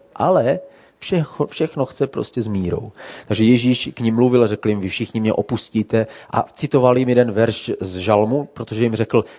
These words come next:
ten verš se naplní. On vlastně nekonfrontoval jejich slabost, neříkal jim, vy jste prostě hrozní, vy mě všichni opustíte na kříži. On jim říkal, naplní se ten verš, oni se, když budou být pastýře, tehdy se ovce rozprchnou,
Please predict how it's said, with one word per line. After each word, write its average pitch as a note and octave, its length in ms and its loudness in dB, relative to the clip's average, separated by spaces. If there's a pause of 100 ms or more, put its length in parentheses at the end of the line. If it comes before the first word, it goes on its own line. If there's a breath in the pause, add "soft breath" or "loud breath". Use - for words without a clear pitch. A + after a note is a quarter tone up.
ten A2 160 -4
verš A#2+ 200 -2
se C#3 140 -6
naplní. B2+ 520 -4 (260)
On G#2+ 80 -6
vlastně C3+ 420 -2 (260 loud breath)
nekonfrontoval C3+ 760 2
jejich G#2+ 280 0
slabost, G2+ 500 -2
neříkal G#2 400 -2
jim, G2 80 -6
vy F#2+ 80 -6
jste - 180 -8
prostě G2 300 -6
hrozní, G2 400 -2
vy F#2+ 100 -4
mě G2 140 -6
všichni - 280 -8
opustíte - 520 -6
na F2 100 -6
kříži. G2 480 -4 (320 loud breath)
On G#2 100 -2
jim G#2+ 100 0
říkal, A2 360 0 (260 loud breath)
naplní B2 420 -2
se - 140 -6
ten A#2+ 160 -2
verš, F#2+ 380 -4
oni G#2+ 180 -4
se, G2+ 220 -4 (340)
když G2+ 240 -4
budou A2+ 260 4
být A#2+ 220 0
pastýře, C3 600 -2
tehdy A#2 240 -2
se - 160 -6
ovce - 360 -6
rozprchnou, F#2 720 -8